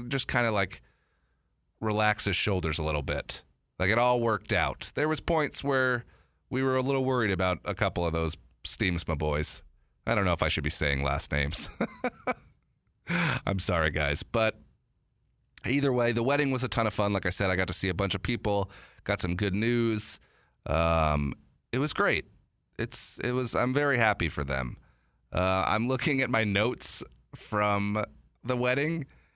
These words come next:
and I know I'm saying I had fun and everything was great, um, but all of my <laughs> notes are so negative. It's so funny.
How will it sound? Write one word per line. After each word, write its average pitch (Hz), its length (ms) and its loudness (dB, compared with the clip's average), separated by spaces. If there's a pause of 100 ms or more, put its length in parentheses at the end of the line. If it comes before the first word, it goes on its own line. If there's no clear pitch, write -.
(180)
and 95 500 0
I 104 160 2
know 117 160 0
I'm 110 100 0
saying 107 240 0
I 101 80 2
had 95 160 0
fun 101 280 0
and 98 100 0
everything 95 260 0
was 87 140 -4
great, 95 580 -2 (500)
um, 95 440 0 (280)
but 110 200 0
all 117 180 2
of 110 100 -2
my 110 100 2
<laughs> - 0 -
notes 104 320 2
are 110 80 2
so 104 280 2
negative. 92 540 0
It's - 120 -4
so 85 160 -2
funny. 82 400 -2